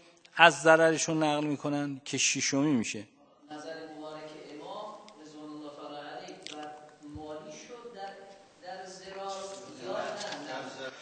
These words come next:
Speaker 1: ایشون می‌گن که ضرر مالی و نفسی است،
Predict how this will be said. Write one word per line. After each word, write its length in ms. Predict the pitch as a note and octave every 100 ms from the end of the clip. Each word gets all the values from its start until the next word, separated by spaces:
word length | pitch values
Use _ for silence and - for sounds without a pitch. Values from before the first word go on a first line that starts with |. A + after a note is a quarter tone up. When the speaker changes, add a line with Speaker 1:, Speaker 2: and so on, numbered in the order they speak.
| - D3
Speaker 1:
ایشون 240 | - A3+
می‌گن 340 | G#3 G#3+ A3+
که 140 | F#3 F3+
ضرر 540 | D3 D#3+ E3+ G3+ F#3+
مالی 500 | E3 E3 D#3+ D#3+ G#3+
و 120 | E3+ D#3+
نفسی 720 | D#3+ C#3+ - - G#3+ A#3 A3+
است، 160 | G3